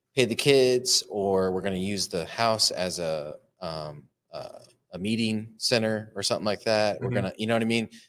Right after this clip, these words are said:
Speaker 1: "We're gonna start doing this stuff," but you actually have to do it.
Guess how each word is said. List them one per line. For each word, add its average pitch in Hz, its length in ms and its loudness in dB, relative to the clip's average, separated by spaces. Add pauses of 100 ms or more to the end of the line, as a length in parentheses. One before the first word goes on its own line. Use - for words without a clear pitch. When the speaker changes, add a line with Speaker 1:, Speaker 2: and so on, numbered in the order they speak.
(140)
Speaker 1:
"We're 127 80 -6
gonna 123 60 -2
start 143 420 2
doing 131 240 0
this 110 160 0
stuff," 131 260 2
but 87 120 -4
you 98 180 -4
actually 107 380 0
have 95 320 -10
to - 100 -20 (220)
do 90 220 -8
it. 80 120 -18